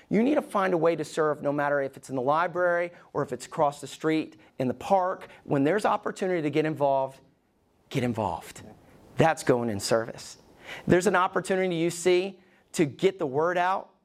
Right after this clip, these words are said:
share it. Now, it could be horrible, and we'll talk that through in a very political way to let you know that's horrible, but maybe not so blunt.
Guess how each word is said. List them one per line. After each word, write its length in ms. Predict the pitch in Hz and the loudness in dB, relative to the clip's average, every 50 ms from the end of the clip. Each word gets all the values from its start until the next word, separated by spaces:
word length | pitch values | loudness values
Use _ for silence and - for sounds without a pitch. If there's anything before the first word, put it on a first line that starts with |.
| _ _ _ _ | _ _ _ _
share 380 | - - - - 180 175 156 139 | -16 -8 -2 2 4 4 4 2
it. 160 | 117 - - _ _ _ _ _ _ _ _ _ _ | -2 -6 -14 _ _ _ _ _ _ _ _ _ _
Now, 180 | 147 160 160 | 2 2 4
it 100 | 165 175 | 2 2
could 160 | - - 196 185 | 0 0 0 0
be 80 | 190 | -2
horrible, 540 | 175 147 180 196 202 196 156 120 107 98 - _ _ _ _ _ _ _ _ - - | 0 0 2 2 2 2 0 -4 -6 -12 -16 _ _ _ _ _ _ _ _ -6 -2
and 140 | 156 156 147 | 0 2 4
we'll 100 | 151 151 | 2 2
talk 280 | 151 190 170 165 - | 2 2 0 0 0
that 220 | - 175 160 139 - | 0 -2 -2 -2 -2
through 340 | 175 180 170 143 120 117 - | -2 0 0 0 0 -2 -6
in 60 | 139 147 | -8 -8
a 40 | |
very 260 | 135 123 160 160 160 156 | -2 0 2 2 2 0
political 440 | 156 156 156 156 151 147 160 156 | -2 0 0 0 0 2 0 0
way 300 | 143 156 160 143 127 123 123 | 2 2 2 2 0 -4 -8
to 80 | - | -2
let 200 | 139 143 143 143 | -2 0 0 0
you 60 | 156 151 | -2 -2
know 280 | 156 147 135 120 - - - - - - - _ | 0 0 0 0 -4 -8 -14 -20 -20 -20 -20 _
that's 200 | - - 87 - | -12 -12 -12 -10
horrible, 520 | - - 92 90 - - - 80 - - - _ - - - - - - 131 | -4 -2 -2 -2 -2 -4 -8 -12 -14 -16 -20 _ -20 -20 -18 -10 -6 0 2
but 240 | - 247 190 147 - - - - - - - - - - | 4 4 4 2 -2 -8 -16 -20 -20 -20 -20 -8 0 2
maybe 260 | 185 190 180 175 175 | 4 4 4 4 4
not 240 | 170 160 147 - - | 4 4 2 2 0
so 140 | - 180 170 | -2 -2 0
blunt. 440 | 147 156 139 107 87 - - - | 2 0 0 0 -2 -6 -14 -20